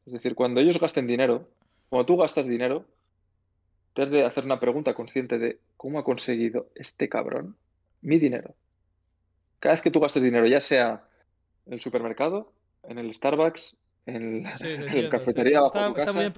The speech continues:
Speaker 2: está muy pregunta-, está muy bien pensado, sí.
Speaker 1: en, en que te compras un coche, es decir,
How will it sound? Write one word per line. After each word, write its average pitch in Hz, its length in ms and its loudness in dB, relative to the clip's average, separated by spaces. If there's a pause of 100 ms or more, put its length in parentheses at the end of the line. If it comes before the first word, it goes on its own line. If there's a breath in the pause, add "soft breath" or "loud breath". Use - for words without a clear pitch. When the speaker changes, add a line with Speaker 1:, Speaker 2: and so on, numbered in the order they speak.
(140)
Speaker 2:
está 185 200 -12
muy 196 100 -8
pregunta-, 170 440 -12
está 175 200 -10
muy 180 160 -8
bien 185 140 -6
pensado, 147 380 -12
sí. 139 220 -18 (560)
Speaker 1:
en, 131 600 -2 (360)
en 123 120 -14
que 123 100 -6
te 120 80 -8
compras 151 260 -6
un 123 80 -12
coche, 147 440 -8
es 123 80 -14
decir, 131 300 -8